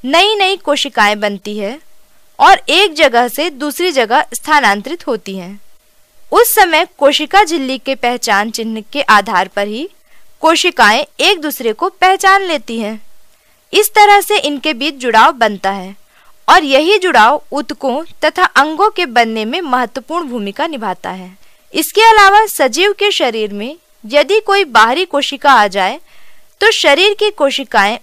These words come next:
उसे अन्य विजातीय कोशिका के रूप में पहचान पाती हैं। हमने क्रियाकलाप चार में पादप कोशिका में कोशिका द्रव्य कुंचन का अध्ययन किया है।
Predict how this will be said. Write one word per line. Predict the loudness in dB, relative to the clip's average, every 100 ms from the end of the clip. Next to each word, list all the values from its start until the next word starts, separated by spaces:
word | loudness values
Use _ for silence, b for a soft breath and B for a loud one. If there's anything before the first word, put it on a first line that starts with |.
| -10
उसे | -4 -2
अन्य | 0 2 0 -2 -12 -16 -16
विजातीय | -10 2 4 4 2 -2 -4 -2
कोशिका | -4 -4 -4 -4
के | -2 -6
रूप | -6 -8
में | -10
पहचान | -4 -2 -2 -2 -4
पाती | -4 -10 -10 -14
हैं। | -16 -18 -20 _ _ _ -4
हमने | -2 0 -2
क्रियाकलाप | 0 2 2 4 4 4 2
चार | 2 4 4
में | 0 -8 -10 -14 _ _ 2
पादप | 4 6 4 0 0
कोशिका | 0 0 -2 -2
में | -2 -6 -10 -14 -2
कोशिका | 0 0 0 4 4
द्रव्य | 4 0 0 -4
कुंचन | -6 -8 -4 -4
का | 0 0
अध्ययन | 0 -4 -10 -10
किया | -8 -8
है। | -8 -10